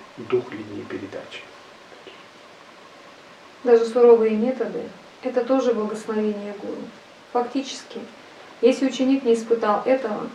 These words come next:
Speaker 2: он не знал гуру в действительности. Для того, чтобы получить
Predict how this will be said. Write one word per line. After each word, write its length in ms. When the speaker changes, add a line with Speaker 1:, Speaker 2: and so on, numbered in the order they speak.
Speaker 2:
он 180
не 100
знал 300
гуру 260
в 80
действительности. 720
Для 160
того, 220
чтобы 280
получить 560